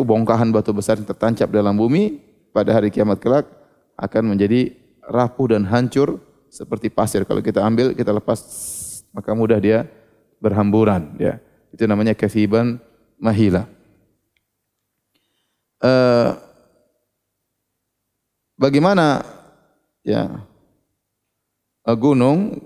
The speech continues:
kondisi gunung dalam banyak ayat Allah sebutkan, ya. Yang pertama, Allah menceritakan tentang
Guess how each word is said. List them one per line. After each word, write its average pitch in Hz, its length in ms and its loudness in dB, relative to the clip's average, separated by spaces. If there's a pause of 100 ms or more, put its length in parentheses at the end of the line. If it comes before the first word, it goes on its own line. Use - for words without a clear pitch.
(240)
kondisi 165 400 2
gunung 170 560 2 (240)
dalam 120 560 0 (560)
banyak 117 400 0
ayat 127 240 2
Allah 127 160 2
sebutkan, 123 720 -2 (160)
ya. - 240 -4
Yang 107 240 -2
pertama, 123 480 0 (1040)
Allah 127 240 2
menceritakan 117 560 0 (120)
tentang 120 220 2